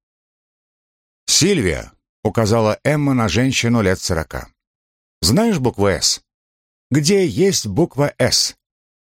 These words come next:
Упомянутая Сильвия потрясла сжатым кулаком, сомкнула губы и покачала головой. «Нет, дескать, еще не проходили».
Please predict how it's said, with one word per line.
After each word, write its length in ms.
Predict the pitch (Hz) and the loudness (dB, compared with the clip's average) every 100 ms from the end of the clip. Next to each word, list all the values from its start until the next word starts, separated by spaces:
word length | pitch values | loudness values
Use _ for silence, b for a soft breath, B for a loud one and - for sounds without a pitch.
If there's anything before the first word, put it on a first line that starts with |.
| 82 | -4
Упомянутая 580 | 78 76 73 71 76 69 | -2 0 0 0 -2 -2
Сильвия 520 | - 104 104 92 85 | 0 0 2 2 0
потрясла 580 | - 117 104 - 87 80 | -2 -2 -4 -2 -2 0
сжатым 380 | 78 76 71 | -2 -2 -4
кулаком, 480 | 71 69 67 110 92 B B | -4 -4 0 -2 -2 B B
сомкнула 500 | - 85 - 85 76 | -2 -2 -2 -2 0
губы 320 | 73 131 85 | 0 0 0
и 40 | |
покачала 500 | 78 - 85 - 104 | -2 -4 -4 -2 0
головой. 420 | 87 85 76 71 - B B | 0 0 -2 -4 -6 B B
«Нет, 380 | 71 80 90 85 | -2 0 0 -2
дескать, 440 | 65 69 - - | -4 -6 -6 -2
еще 400 | 92 - - 95 | 0 0 0 0
не 140 | 110 | 2
проходили». 560 | 110 - 98 73 73 76 | 0 -2 -2 -2 -2 -4